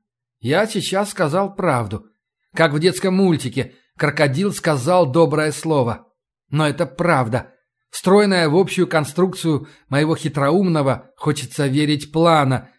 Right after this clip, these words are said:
не произвела на Нефедова должного впечатления. «Врешь!» Он останавливается и смотрит на меня.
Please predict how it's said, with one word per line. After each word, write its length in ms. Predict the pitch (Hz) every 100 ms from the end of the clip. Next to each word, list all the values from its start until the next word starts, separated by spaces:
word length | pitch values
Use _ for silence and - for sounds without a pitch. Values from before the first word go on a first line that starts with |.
| _
не 140 | - 139
произвела 500 | 147 139 127 156 190
на 80 | 175
Нефедова 580 | 156 - 180 170 156
должного 500 | 139 165 151 151 147
впечатления. 960 | 135 - - 180 160 131 120 117 107 _ _ _ _ _ _
«Врешь!» 800 | 98 110 196 240 202 143 120 - - _ _ _ _ _ _
Он 220 | 156 160 151
останавливается 1000 | - 151 151 185 156 139 135 135 135 - _
и 60 | -
смотрит 480 | - 170 151 139 143
на 80 | 156
меня. 500 | 151 143 110 -